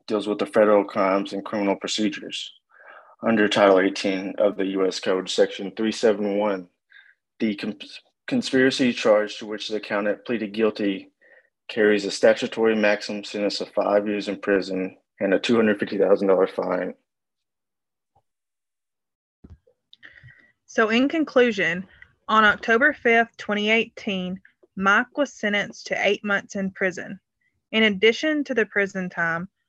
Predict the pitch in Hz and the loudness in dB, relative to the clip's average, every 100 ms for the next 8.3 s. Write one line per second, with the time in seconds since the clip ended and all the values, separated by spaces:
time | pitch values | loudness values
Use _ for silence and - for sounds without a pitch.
0 | _ - 190 202 247 285 254 - 208 196 | _ -8 0 2 2 0 0 0 -2 2
1 | 202 196 _ - 190 - 262 240 220 208 | 2 2 _ -14 -8 -4 -2 2 2 2
2 | 214 - 185 - - 226 240 240 240 233 | 0 -4 -8 -8 -4 -2 2 2 2 0
3 | 240 196 180 190 - _ 190 190 190 202 | -2 -2 -2 -6 -12 _ -6 -4 -2 -2
4 | 226 - 226 208 202 208 _ _ _ - | -4 -4 0 0 0 -6 _ _ _ -6
5 | 202 190 180 180 202 214 247 254 233 220 | -2 0 0 -2 -2 0 0 0 -2 -2
6 | 220 226 214 208 185 196 220 214 180 180 | -2 -2 -2 2 2 2 -2 0 2 2
7 | 175 185 - 190 185 185 - 240 - 185 | 0 -4 -6 -6 -2 -2 -4 -8 -6 -8
8 | - 175 190 | -6 -6 -8